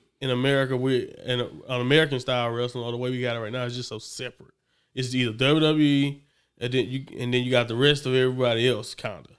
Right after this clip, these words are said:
Even, like, even A E W can be separate from what W W E has going on, because a lot of the stuff that they do,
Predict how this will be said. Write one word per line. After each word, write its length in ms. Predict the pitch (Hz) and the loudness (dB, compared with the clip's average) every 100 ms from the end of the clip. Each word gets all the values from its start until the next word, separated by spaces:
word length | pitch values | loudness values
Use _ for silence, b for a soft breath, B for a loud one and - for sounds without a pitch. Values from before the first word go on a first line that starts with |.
| _ | _
Even, 280 | 151 165 123 | -2 -2 0
like, 180 | 123 117 | 0 0
even 200 | 170 143 | 2 4
A 80 | 143 | 4
E 160 | 139 | 4
W 280 | 135 135 120 | 4 2 0
can 120 | 123 | -6
be 80 | 120 | -8
separate 420 | - - 120 113 | -8 -6 -6 -8
from 200 | - 110 | -18 -20
what 200 | 113 110 - b b b | -16 -16 -16 b b b
W 240 | 123 113 110 | -2 0 0
W 180 | 113 | 0
E 100 | 120 | 0
has 260 | 113 95 110 | -2 -6 -10
going 260 | 90 57 50 | -14 -16 -18
on, 220 | 50 - _ - | -20 -20 _ -12
because 220 | 123 131 | -4 0
a 40 | 117 | 4
lot 200 | 139 143 | 4 4
of 40 | |
the 40 | 120 | 2
stuff 200 | 143 131 | -2 -4
that 80 | 120 | -2
they 140 | 131 | 0
do, 300 | 127 120 113 | 2 0 0